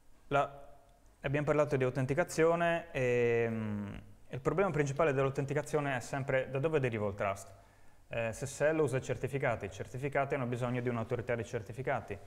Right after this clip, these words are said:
Abbiamo visto il casino che è possibile con, negli anni passati con, eh, tutte le autorità di certificati,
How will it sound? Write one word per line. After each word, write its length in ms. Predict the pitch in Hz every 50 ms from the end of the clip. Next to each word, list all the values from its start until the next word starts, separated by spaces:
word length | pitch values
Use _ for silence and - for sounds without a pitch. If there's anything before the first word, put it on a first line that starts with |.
| - - - - - -
Abbiamo 280 | - 113 117 117 117 120
visto 240 | 131 131 - - 120
il 80 | 101
casino 460 | - 127 110 110 127 123 113 110 101
che 100 | 95 113
è 40 | 113 -
possibile 580 | - 107 - - 131 120 110 113 110 104 98
con, 300 | 101 - 117 113 110 107
negli 260 | 104 104 104 104 107
anni 140 | 110 113 113
passati 500 | 104 117 110 - - 131 120 113 - 107
con, 340 | - - 113 107 107 110 110
eh, 520 | 107 104 101 101 95 95 101 - - - -
tutte 220 | - 123 - 123
le 40 | 113
autorità 360 | 107 101 120 110 107 - 127
di 100 | 110 107
certificati, 920 | - - 110 - 113 101 123 113 - 127 123 123 - - 143 131 131 131